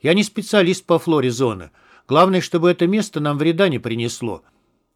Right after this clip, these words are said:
Поэтому слушайте давайте с хомяком внимательно». Красный с багряными отливами и желтый, переходящий в темно-оранжевый,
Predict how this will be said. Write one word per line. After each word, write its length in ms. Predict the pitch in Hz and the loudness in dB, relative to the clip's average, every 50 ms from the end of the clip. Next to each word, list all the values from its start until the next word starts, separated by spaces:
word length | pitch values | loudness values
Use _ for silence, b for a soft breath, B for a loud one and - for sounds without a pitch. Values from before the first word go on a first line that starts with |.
| _ _ _ _ _ _ _ _ _ | _ _ _ _ _ _ _ _ _
Поэтому 440 | - 143 175 190 190 190 175 175 170 | 2 4 4 4 4 2 0 0 0
слушайте 480 | - - 220 240 - - 160 120 - 127 | 0 0 0 -2 0 0 -2 -2 -2 -2
давайте 460 | 117 139 139 143 139 123 117 - 113 | 0 2 4 4 4 2 2 -2 -10
с 80 | - | -10
хомяком 540 | - - 135 127 139 139 135 - 135 117 98 | -6 -6 -2 0 0 -2 0 0 -2 -2 -2
внимательно». 800 | 90 113 131 156 156 143 123 107 - - 107 92 92 90 85 - _ _ _ _ _ _ _ _ _ _ _ _ _ _ _ _ _ _ _ _ _ _ _ _ _ _ _ _ _ _ _ _ _ _ _ _ _ _ _ | -4 -2 -2 0 2 2 0 0 -4 -8 -12 -10 -10 -14 -14 -16 _ _ _ _ _ _ _ _ _ _ _ _ _ _ _ _ _ _ _ _ _ _ _ _ _ _ _ _ _ _ _ _ _ _ _ _ _ _ _
Красный 440 | - 165 208 233 226 226 190 175 | 2 4 4 4 4 2 -2 -2
с 60 | 135 113 | -2 0
багряными 600 | 117 151 151 143 160 160 143 131 127 127 131 135 | 0 0 2 4 2 2 2 2 0 0 0 -2
отливами 600 | 135 131 - 135 135 120 117 120 110 101 92 - b b b b | -2 -2 0 0 0 2 0 -2 -4 -6 -10 -12 b b b b
и 100 | - 135 | -2 -2
желтый, 400 | 127 120 190 233 226 226 - 131 | 2 4 4 2 4 2 -2 -4
переходящий 720 | - - 135 131 - - 160 151 139 151 131 120 - - | -2 -2 -4 -4 -2 -2 -2 0 0 0 -2 -2 -4 -8
в 80 | 113 - | -8 -6
темно-оранжевый, 880 | - - 143 131 131 131 139 151 202 226 226 165 123 135 113 95 80 | -2 -2 -2 0 0 0 2 2 2 2 0 0 -2 -4 -4 -4 -6